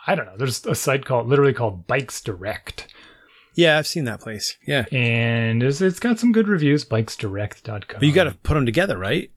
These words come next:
Speaker 2: Or at some
Speaker 1: Well,
Speaker 2: point,
Speaker 1: well, there's,
Speaker 2: some
Speaker 1: there's some, some assembly. Yeah, yeah.
Speaker 2: Yeah.
Speaker 1: Not, they're usually just, like, turn the handlebars kind of thing.
Speaker 2: Now, they have stock for kids' bikes and a twenty-four inch tire here?
Speaker 1: They do.
Speaker 2: Oh, wow. All
Speaker 1: Yeah.
Speaker 2: right.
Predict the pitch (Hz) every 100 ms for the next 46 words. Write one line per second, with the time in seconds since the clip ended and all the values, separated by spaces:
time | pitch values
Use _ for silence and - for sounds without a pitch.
0 | _ - _ - - - 151 139 131 120
1 | 139 104 175 226 220 226 151 156 147 127
2 | 226 226 - - 202 175 160 147 170 165
3 | 156 151 147 165 190 165 180 196 175 160
4 | 147 - - 151 - 143 127 - - _
5 | _ _ _ - 147 131 135 131 127 127
6 | 127 120 - 120 117 117 - - - 165
7 | 226 214 - 160 156 - 131 - 147 123
8 | 147 143 - - - 151 117 - 131 -
9 | 131 120 - 123 123 123 120 - - _
10 | _ - - 131 110 160 247 - _ _
11 | 143 123 123 101 110